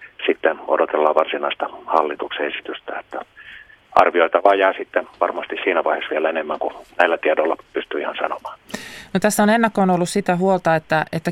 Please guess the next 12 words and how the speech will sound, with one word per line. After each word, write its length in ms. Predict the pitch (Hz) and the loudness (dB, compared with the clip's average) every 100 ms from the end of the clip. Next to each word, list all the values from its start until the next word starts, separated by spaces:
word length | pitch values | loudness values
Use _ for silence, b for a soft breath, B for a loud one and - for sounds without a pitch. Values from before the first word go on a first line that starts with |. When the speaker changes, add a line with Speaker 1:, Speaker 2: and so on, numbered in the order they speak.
| - | -2
Speaker 2:
kärsivätkö 520 | 208 196 175 165 - | 0 2 2 -2 -4
kansalaisten 680 | 170 202 196 175 160 151 165 - | 0 2 2 2 0 0 -2 0
perusoikeudet 1400 | 202 196 151 - 156 151 147 - 139 139 120 - - - | 2 2 0 0 0 0 0 -2 -2 -2 -4 -6 -12 -4
nyt 200 | 147 143 - - - | -4 -4 -8 -18 -2
kansallisen 580 | 180 170 160 147 151 165 | 2 4 2 0 2 0
turvallisuuden 800 | - 190 165 143 139 131 127 139 139 | 2 2 4 0 -2 -2 -4 -4 -4
kustannuksella, 720 | 151 143 - - 135 - 143 | -4 -4 -6 -6 -6 -4 -4
että 140 | 143 | -2
se 100 | 151 | 0
menisi 420 | 151 151 139 139 B B B B - | 2 0 0 -4 B B B B 0
edelle, 480 | 170 170 151 147 | 4 4 4 2
niin, 400 | 147 147 147 139 | 2 2 0 -2